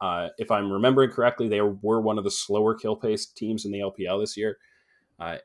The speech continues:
I don't think they're, they're at the level of a G two of, like, "No, we need to force a comeback now or we're gonna lose slow,"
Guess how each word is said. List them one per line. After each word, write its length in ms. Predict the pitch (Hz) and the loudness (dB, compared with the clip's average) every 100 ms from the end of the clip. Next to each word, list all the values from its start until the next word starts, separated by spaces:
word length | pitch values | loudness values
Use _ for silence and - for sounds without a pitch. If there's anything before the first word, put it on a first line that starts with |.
| _ | _
I 80 | 107 | -4
don't 240 | 104 131 135 | 2 2 2
think 200 | 151 113 | 0 4
they're, 400 | 110 113 113 104 | 4 4 2 -2
they're 240 | 101 104 101 | -2 2 2
at 140 | 95 | 0
the 80 | 98 | 2
level 260 | 98 101 98 | 2 2 0
of 100 | 92 | -2
a 40 | |
G 180 | - 92 | -8 -10
two 340 | - 107 98 | -4 2 2
of, 240 | 90 90 90 | 2 -2 -2
like, 220 | 87 95 | -4 -4
"No, 220 | 104 98 | -2 0
we 140 | 98 | 0
need 160 | 95 98 | 0 -2
to 60 | 101 | 0
force 240 | 101 - | -2 -2
a 60 | 95 | -6
comeback 400 | 101 95 92 95 | -4 -2 -4 -4
now 160 | 92 | -4
or 160 | 90 87 | -4 -4
we're 120 | 85 | -6
gonna 180 | 90 85 | -8 -6
lose 240 | 87 85 | -6 -6
slow," 500 | - 95 95 90 87 | -6 -2 -2 -2 -4